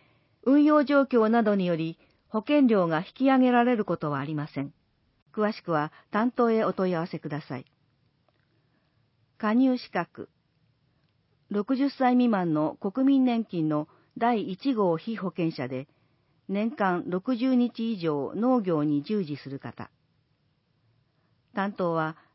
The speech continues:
農業委員会事務局。電話二五二の七三九七。ファックス二五五の三五五零。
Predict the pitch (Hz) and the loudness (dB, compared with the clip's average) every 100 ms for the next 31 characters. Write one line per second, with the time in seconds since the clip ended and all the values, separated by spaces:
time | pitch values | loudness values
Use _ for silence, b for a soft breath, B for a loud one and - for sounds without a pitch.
0 | - 220 254 240 254 247 233 233 - 156 | -6 0 2 2 0 0 0 -2 -4 -6
1 | 151 170 175 175 156 135 110 - _ _ | -6 -4 -6 -6 -10 -12 -16 -20 _ _
2 | _ _ _ _ - 185 175 170 165 - | _ _ _ _ -8 -6 -4 -6 -6 -10
3 | - 214 254 254 240 220 202 175 160 160 | -8 0 2 2 2 0 0 -2 -4 -4
4 | 190 214 269 269 233 175 - 185 170 156 | -2 0 0 0 -2 -4 -6 -6 -4 -6
5 | 143 - _ _ _ _ _ _ - 190 | -8 -12 _ _ _ _ _ _ -6 -6
6 | - - 151 - _ _ - 226 247 226 | -8 -14 -16 -16 _ _ -6 0 0 2
7 | 233 208 190 165 156 - - 240 262 233 | 0 0 -4 -4 -4 -6 -2 0 2 0
8 | 190 139 170 170 160 - | -2 -4 -4 -4 -6 -10